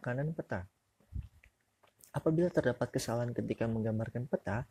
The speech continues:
dapat menggunakan kapas yang telah diolesi oleh alkohol yang berfungsi sebagai penghapus goresan-goresan spidol transparan tersebut. Apabila telah selesai menggambar peta yang kita inginkan, maka langkah selanjutnya ialah memindahkan atau menjiplaknya ke dalam kertas kalkir.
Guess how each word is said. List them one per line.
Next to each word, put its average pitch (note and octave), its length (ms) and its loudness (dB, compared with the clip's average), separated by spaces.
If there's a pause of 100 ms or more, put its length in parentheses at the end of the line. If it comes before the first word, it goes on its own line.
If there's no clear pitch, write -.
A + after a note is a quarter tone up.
(320)
dapat F3+ 320 2
menggunakan A#2+ 480 0
kapas C#3 480 -4
yang C3+ 320 0
telah A#2 240 2
diolesi A2 800 -2
oleh A2 320 0
alkohol G2+ 560 -2
yang B2+ 160 0
berfungsi A#2+ 400 -4
sebagai A#2+ 480 0
penghapus A#2+ 480 0
goresan-goresan A2+ 720 0
spidol C3+ 320 -2
transparan A#2+ 560 -2
tersebut. B2+ 480 0 (880)
Apabila E3 560 4
telah D#3+ 240 2
selesai D#3 320 0
menggambar B2+ 560 2 (320)
peta B2+ 240 4
yang A#2 160 4
kita - 240 2
inginkan, D#3 560 4 (400)
maka A3 240 2
langkah F3 240 2
selanjutnya C3 480 2
ialah C#3 240 6
memindahkan C3+ 640 0
atau D#3 160 -4
menjiplaknya D3 1300 0
ke - 80 -4
dalam G#2+ 400 0
kertas - 480 -2
kalkir. E3 560 2